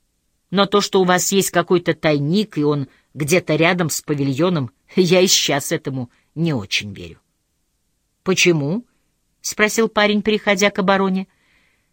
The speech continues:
«Если вы содержите дом свиданий, то вряд ли позволили бы себе открыто говорить, что там ваш тайник. И женщине,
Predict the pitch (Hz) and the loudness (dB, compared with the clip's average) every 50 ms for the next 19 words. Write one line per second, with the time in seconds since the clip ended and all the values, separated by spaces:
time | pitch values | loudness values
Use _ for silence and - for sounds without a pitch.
0 | _ _ _ - 143 147 175 202 202 - 208 208 190 202 190 - - 190 190 165 | _ _ _ -6 -2 2 2 2 2 2 2 2 2 2 2 2 2 2 2 4
1 | 196 208 185 202 202 - - 190 180 190 190 180 180 - - 180 190 185 185 214 | 2 2 2 2 0 0 -2 0 2 2 0 0 0 -2 0 0 2 2 2 2
2 | 220 214 214 220 214 214 _ _ _ _ _ _ _ - 208 208 185 190 196 190 | 2 2 2 0 -2 -4 _ _ _ _ _ _ _ 0 0 2 4 4 4 2
3 | 190 - 208 220 214 - 220 208 180 196 220 226 220 226 226 226 196 233 226 - | 2 2 0 0 2 2 0 0 2 2 4 4 4 4 2 2 2 0 0 0
4 | - 233 196 233 233 233 - - 240 240 240 254 226 233 269 285 330 349 349 254 | 0 2 2 2 0 0 -2 -2 -4 -2 0 0 0 0 2 2 2 2 2 2
5 | - - - 165 147 - - 147 143 139 123 143 139 - - - 151 143 143 135 | 2 0 -2 -4 -4 -2 -2 -2 -2 -2 -2 -2 -4 -4 -4 -6 -4 -4 -4 -4
6 | 139 139 131 - _ _ _ _ _ _ _ _ _ _ _ _ _ _ _ _ | -6 -8 -10 -14 _ _ _ _ _ _ _ _ _ _ _ _ _ _ _ _
7 | _ _ _ _ _ - 269 269 262 330 302 214 - - - 160 151 143 139 | _ _ _ _ _ -2 0 2 2 2 2 2 0 0 -2 -2 -2 -4 -8